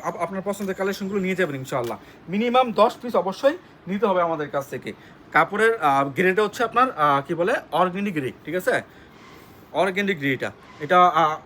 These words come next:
অনেকে বেক্সি বয়েল বলে বিক্রি করে, but আমরা বেক্সি বয়েল বলতে পারি না, কারণ এটা বেক্সি বয়েল না, এই জন্য বেক্সি বয়েল বলি না। দেখেন, এটা হচ্ছে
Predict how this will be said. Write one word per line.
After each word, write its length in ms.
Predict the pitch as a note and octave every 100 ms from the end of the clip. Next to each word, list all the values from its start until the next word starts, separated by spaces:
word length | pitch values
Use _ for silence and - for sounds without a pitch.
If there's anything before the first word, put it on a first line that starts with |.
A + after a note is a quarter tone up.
| - -
অনেকে 240 | E3+ G3
বেক্সি 320 | F3 G3+ - G3+
বয়েল 180 | G#3+
বলে 200 | F#3+ G3+
বিক্রি 240 | F3+ F#3 G3+
করে, 140 | F3+
but 140 | C#3+ C#3
আমরা 180 | D#3
বেক্সি 260 | D#3 D#3+ F3+
বয়েল 120 | F3
বলতে 260 | D3+ E3 F3+
পারি 140 | E3
না, 80 | D3
কারণ 140 | D#3 E3
এটা 120 | F#3
বেক্সি 280 | E3+ - F3+
বয়েল 180 | F#3
না, 260 | C#3+ F3 C3 - - - -
এই 80 | D3
জন্য 160 | G3
বেক্সি 280 | G3 F3+ F#3+
বয়েল 180 | F#3 E3+
বলি 200 | F3+ D3
না। 80 | B2
দেখেন, 220 | C#3+ B2
এটা 160 | C#3+
হচ্ছে 220 | F3+ -